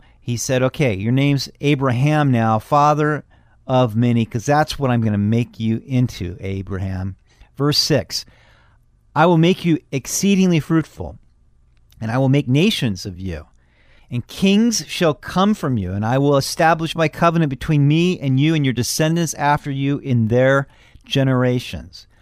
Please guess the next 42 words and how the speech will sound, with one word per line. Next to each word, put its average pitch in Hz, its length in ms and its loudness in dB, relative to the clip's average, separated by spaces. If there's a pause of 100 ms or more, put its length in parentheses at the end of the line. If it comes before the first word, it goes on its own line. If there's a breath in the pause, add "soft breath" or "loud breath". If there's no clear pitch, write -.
(120)
for 120 240 -4
an 110 100 -2 (120)
everlasting 151 1000 2
covenant, 135 520 -2 (380 soft breath)
to 131 100 -6
be 127 160 0
God 147 480 2
to 131 80 -4
you 107 240 -2
and 117 180 -4
your 113 120 0
descendants 160 800 -2
after 151 360 0
you, 101 320 -4
after 175 560 -2 (300 soft breath)
I 131 160 0
give 165 320 0
to - 180 -12
you 135 320 -2
and 120 320 -2
your 139 300 -2
descendants 131 800 -2
after 139 340 -4
you 117 200 -4
the 110 120 -2
land 127 360 0
in 139 80 0
which 135 240 -2
you 131 100 -4
are 123 180 0
a 120 100 -2
stranger, 139 680 -6
all 139 460 2
the 139 120 -2
land 139 360 0
of - 160 -10
Canaan, 147 480 0 (120)
as 147 440 2
an 151 180 -2
everlasting 160 720 0
possession, 120 800 -2
and 107 180 -10